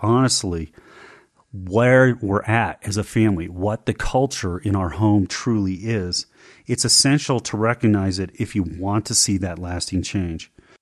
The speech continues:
When you try to involve your kids, you may find them reticent or wanting to say only positive things. And this is because many of the kids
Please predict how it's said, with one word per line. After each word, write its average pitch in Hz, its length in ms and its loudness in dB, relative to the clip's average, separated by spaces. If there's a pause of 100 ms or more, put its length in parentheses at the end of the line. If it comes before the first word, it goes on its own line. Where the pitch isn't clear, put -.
(540)
When 127 140 8
you 117 100 6
try 180 320 2
to 180 40 2
involve 120 380 6
your 101 80 0
kids, 110 380 0
you 95 100 2
may 104 240 2
find 104 380 2
them 95 240 2
reticent 107 640 0 (420)
or 110 140 2
wanting 120 460 4
to - 100 -4
say 104 360 2
only 123 360 4
positive 98 500 0
things. 95 460 0 (380)
And 104 180 0
this 160 180 2
is 147 80 -2
because 120 380 -2
many 113 340 6
of 143 80 6
the 135 80 4
kids 107 400 0